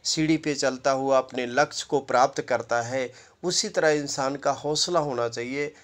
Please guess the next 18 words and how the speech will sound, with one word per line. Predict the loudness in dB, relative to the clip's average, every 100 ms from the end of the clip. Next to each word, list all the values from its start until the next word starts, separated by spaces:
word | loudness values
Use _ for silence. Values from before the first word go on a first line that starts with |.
| _ -4
अपने | -4 2 2
लक्ष्य | 4 2 2 -2 -6
की | -6
उस | -6 -6
बुलंदियों | -4 -4 -4 -6 -8
की | -8 -6
कामयाबी | -2 -2 2 0 0 0
तक | 2 0 -6 _ _ _ _ -6
पहुंचने | -4 -4 -2 -2
का | 0
एक | -2 -4 -10 -4
मार्ग | -2 -2 -6
होता | -18 -14 -16
है। | -16 -20 _ _ _ _ _ _ _ _ _ _ _ _ -6
कोई | 0 2
भी | 2 0
कर्म | 4 4 4 -2
हो, | -10 -12